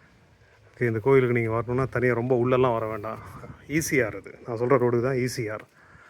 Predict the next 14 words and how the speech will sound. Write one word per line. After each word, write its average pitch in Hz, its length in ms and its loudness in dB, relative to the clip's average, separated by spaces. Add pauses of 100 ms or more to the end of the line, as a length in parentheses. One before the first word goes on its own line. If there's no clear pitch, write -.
(1600)
பார்த்தீங்கன்னா 127 340 -4 (580)
இது 131 140 -2
அந்த 117 120 0 (100)
பழைய 123 320 4
காலத்து 123 320 -2 (420)
மராட்டியர்களோ 120 680 2
ஏதோ 117 160 0
ஒரு 110 120 -2 (120)
கட்டிடக்கலைன்னு 117 580 -2
நினைக்கிறேன் 107 340 -4
அது. 120 120 -4 (2500)
இங்க 127 140 0 (1400)
மரங்களே 127 460 -4
வந்து 120 140 -6